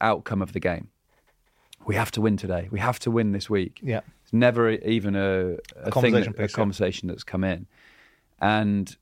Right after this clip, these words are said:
Speaker 1: subtly, over not that long a period, probably over a month, they started building players up to take the positive option at all times. So,
Speaker 2: Right.
Speaker 1: so Baz will always say,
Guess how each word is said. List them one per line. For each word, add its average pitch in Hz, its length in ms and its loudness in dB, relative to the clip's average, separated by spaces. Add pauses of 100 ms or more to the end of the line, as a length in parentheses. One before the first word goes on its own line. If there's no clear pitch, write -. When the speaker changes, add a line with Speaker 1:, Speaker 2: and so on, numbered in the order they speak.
Speaker 1:
subtly, 104 960 0
over 147 460 4 (800)
not 127 300 2
that - 180 4
long 113 160 2
a 98 40 -2
period, 90 320 0
probably 135 280 4
over 104 180 2
a 98 60 2
month, 95 600 -2 (580)
they 110 100 4
started 120 480 2
building 123 400 4
players 107 460 2
up 107 240 2 (320)
to 98 600 0 (680)
take 117 220 2
the - 60 -8
positive 98 320 0
option 98 280 0
at - 80 -4
all 107 180 2
times. 95 420 -2
So, 113 160 6
Speaker 2:
Right. 107 240 2
Speaker 1:
so 107 160 0
Baz 131 300 2
will 117 120 -2
always 120 340 2
say, 95 420 0